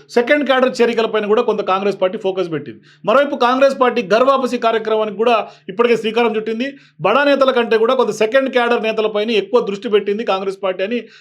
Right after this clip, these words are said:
చెప్పుకోవాలి. ఎందుకంటే ఇప్పటికే పలువురు స్థానిక ప్రజాప్రతినిధులు కాంగ్రెస్ కండువా కప్పుకుంటున్నటువంటి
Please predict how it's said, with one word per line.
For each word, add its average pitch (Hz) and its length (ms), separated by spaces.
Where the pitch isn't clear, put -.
చెప్పుకోవాలి. 190 540
ఎందుకంటే 247 340
ఇప్పటికే 262 400
పలువురు 226 380
స్థానిక 254 300
ప్రజాప్రతినిధులు 220 640
కాంగ్రెస్ 214 320
కండువా 208 300
కప్పుకుంటున్నటువంటి 190 640